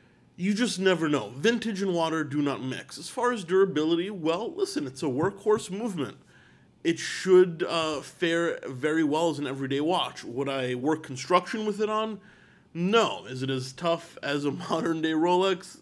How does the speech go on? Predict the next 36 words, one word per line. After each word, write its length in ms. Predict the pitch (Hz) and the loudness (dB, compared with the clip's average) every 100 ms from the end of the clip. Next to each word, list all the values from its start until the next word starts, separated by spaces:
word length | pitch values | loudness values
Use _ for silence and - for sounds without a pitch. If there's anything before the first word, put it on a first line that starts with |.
| - | -18
No. 520 | - 226 220 117 78 - | -8 0 0 0 -6 -6
But 220 | 202 233 190 | -2 0 -2
you 120 | 196 | -8
should 200 | 208 190 | -4 0
have 220 | 180 165 | 0 0
no 160 | 170 170 | -2 -2
problem 420 | - 156 147 143 | 0 -2 -2 -2
wearing 300 | 139 139 131 | 0 0 0
it 80 | 127 | 0
every 260 | 123 123 | -2 -2
day. 300 | 120 120 117 - - - - - - - | 0 0 -2 -6 -20 -20 -20 -20 -12 0
But 100 | 147 | 4
water 360 | 165 196 196 | 4 6 6
and 100 | 180 | 6
vintage, 400 | 160 175 - 127 | 2 -2 -2 -6
man, 560 | 123 131 127 131 131 147 | 0 2 2 -2 -4 -2
never 360 | 180 180 180 147 | 0 2 2 0
a 80 | |
good 200 | 147 143 | 0 2
idea. 400 | 135 127 135 123 | 2 0 -2 -2
Trust 440 | - - 170 165 - | -4 -8 -6 -6 -4
me 80 | 139 | -4
on 100 | 120 | -2
that 200 | 120 107 | -6 -6
one. 140 | 110 | -10
You're 120 | 123 | -6
gonna 160 | 131 135 | -4 -4
thank 320 | 131 135 131 | -6 -8 -6
me 100 | 117 | -4
later. 320 | 117 117 - _ _ - - | -4 -6 -12 _ _ -20 -8
Justin 600 | 117 202 202 - 220 220 | 2 2 2 -4 -4 -2
Hill 500 | 185 165 156 151 - - | -2 0 2 0 -2 -4
eighty-seven. 800 | 135 131 123 - 175 135 113 87 - _ _ _ _ - _ _ - | -2 -2 -6 -4 -2 -2 -8 -18 -20 _ _ _ _ -20 _ _ -10
"What's 520 | 120 170 208 - - | 0 2 2 -2 -10
the 160 | 160 | -6
better 540 | 180 135 117 107 90 | -4 -4 -6 -6 -12